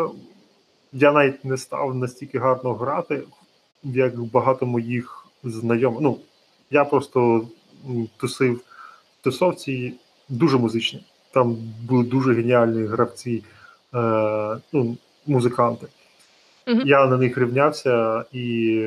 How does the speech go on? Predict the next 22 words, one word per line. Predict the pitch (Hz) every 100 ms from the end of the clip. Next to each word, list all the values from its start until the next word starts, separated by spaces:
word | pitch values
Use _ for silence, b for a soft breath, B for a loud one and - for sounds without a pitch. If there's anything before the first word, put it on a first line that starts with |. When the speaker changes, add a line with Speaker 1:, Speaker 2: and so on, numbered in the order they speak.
| 107
Speaker 1:
знаєш, | 117 113
типу, | - - 101
синдром | - 131 123 120 113
самозванця, | 120 113 104 113 110 -
але, | 110 110 107 107 B B B B
але, | - 117 127 -
але | 127 113 113 113 107
в | 104 101 110 110 107 107 107 107 107 113 131 139
музиці. | 127 113 - - 165 _ b b b b b b b
Я, | 131 123
я | 127
таким | 127 123 123
не | 113
став, | - 131
хоча | - -
багато | 123 131 120
хто | -
інший | 131 156 -
казав, | 123 117
що | - 113
я |
грав, | 101 107 107